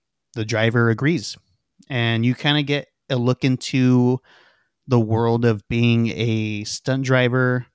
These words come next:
all this, like, these little coordinations that have to happen. And he successfully flips the car, and Bryan Cranston's like, "All right, great. Yeah, we got it." And then after that,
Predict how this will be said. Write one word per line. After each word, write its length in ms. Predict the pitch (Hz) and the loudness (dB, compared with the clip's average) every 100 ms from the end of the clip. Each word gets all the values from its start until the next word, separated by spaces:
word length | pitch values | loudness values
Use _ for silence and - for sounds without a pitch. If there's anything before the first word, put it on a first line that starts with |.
| _ _ _ - | _ _ _ -6
all 160 | 113 110 | -2 0
this, 240 | 110 - | 0 -2
like, 200 | 110 104 | -4 -4
these 180 | 123 117 | -6 -2
little 160 | 131 120 | -2 -2
coordinations 680 | - 127 113 113 - 123 | 0 0 0 -2 -2 -2
that 120 | 120 117 | -2 -2
have 160 | 117 | -4
to 80 | 127 | -4
happen. 580 | 113 110 - 104 104 110 - _ - - - - _ - | -2 -2 -4 -8 -12 -16 -20 _ -20 -20 -20 -20 _ -2
And 460 | 117 113 113 110 | 2 4 2 -2
he 240 | 110 113 113 | -6 -8 -8
successfully 540 | - - 127 - 139 120 | -8 -6 -6 -4 -6 -4
flips 280 | 135 - - | -6 -8 -8
the 100 | 104 | -6
car, 460 | 147 160 175 170 - _ _ - | 0 0 0 -4 -10 _ _ -8
and 500 | 107 101 101 104 - _ _ _ _ _ | -6 -4 -4 -8 -10 _ _ _ _ _
Bryan 240 | 117 107 107 | 0 0 0
Cranston's 440 | 113 107 - 101 | -2 -4 -4 -8
like, 180 | 95 - | -10 -8
"All 80 | 104 | -4
right, 180 | 127 | -4
great. 280 | 113 123 123 | -2 -2 -2
Yeah, 240 | 107 123 104 | 0 -2 -2
we 120 | 107 | -4
got 220 | 113 113 | 0 0
it." 160 | 101 - _ - - _ _ _ | -2 -6 _ -20 -20 _ _ _
And 260 | 135 113 113 | -2 0 2
then 280 | 123 127 123 | 2 2 -2
after 420 | - 123 117 131 110 | -4 -6 -4 -4 -2
that, 840 | 117 135 127 110 - - - - | 0 0 0 -2 -8 -14 -16 -18